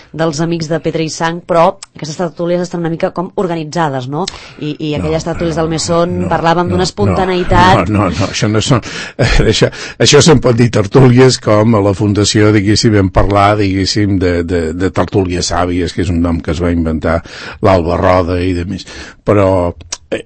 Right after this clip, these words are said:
Speaker 2: això, diguéssim, no deixen de ser, mm, petites conferències, petites trobades, eh, perfectament organitzades per un dia, una hora, etcètera, etcètera, amb una convocatòria. No, no.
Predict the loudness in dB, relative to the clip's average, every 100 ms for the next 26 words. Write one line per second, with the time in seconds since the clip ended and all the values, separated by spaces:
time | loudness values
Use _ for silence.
0 | -6 -2 -2 -2 -2 -2 -2 -4 -4 -4
1 | -2 -2 -2 -2 -4 -6 -6 -4 -4 -2
2 | -2 -2 -2 -4 -2 -2 -2 -2 -2 -4
3 | -4 -8 -6 -6 -6 -6 -6 -2 0 0
4 | 0 -2 -4 -8 -14 -20 -10 -4 -4 -4
5 | _ -2 0 -2 -2 -2 -2 -2 -2 -2
6 | -4 -4 -4 -2 -2 -4 -2 0 0 0
7 | -2 -2 -2 -2 -2 -2 -2 -4 -4 -4
8 | -6 -6 -6 -4 -4 -4 -4 -2 -4 -4
9 | -4 -4 -4 -6 -6 -6 -6 -6 -6 -8
10 | -10 -12